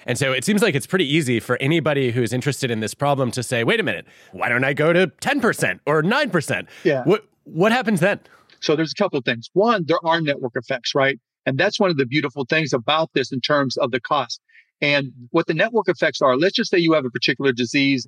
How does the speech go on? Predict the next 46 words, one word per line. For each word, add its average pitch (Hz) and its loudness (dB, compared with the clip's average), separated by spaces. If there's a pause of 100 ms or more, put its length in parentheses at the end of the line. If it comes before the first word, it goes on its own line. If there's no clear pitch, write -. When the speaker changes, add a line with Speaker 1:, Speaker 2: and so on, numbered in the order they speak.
Speaker 2:
and 131 0
one 131 0
of 156 0
your 151 2
medications 135 0 (320)
is 127 4
on 143 2
our 131 2
formulary 127 2
and 123 0
we 147 2
reduce 143 -2
the 131 -4
cost 131 0
from 120 0 (280)
hundred 175 2
dollars 147 2
to 131 -4
ten 127 -2
dollars, - -12 (260)
which 127 2
is 120 -2
not 143 2
out 131 0
of 113 -8
the 123 4
ordinary 110 0
for 117 -12
us. - -20 (460)
You 139 0
know, 131 2 (240)
people 214 2
who 175 6
have 160 0
a 143 0
specific 143 -2
disease 151 0
tend 165 -2
to 143 2
go 139 2
on 123 2
group 123 -2
forums 156 0 (100)
and 120 -2 (420)
chat 165 0
rooms 151 -4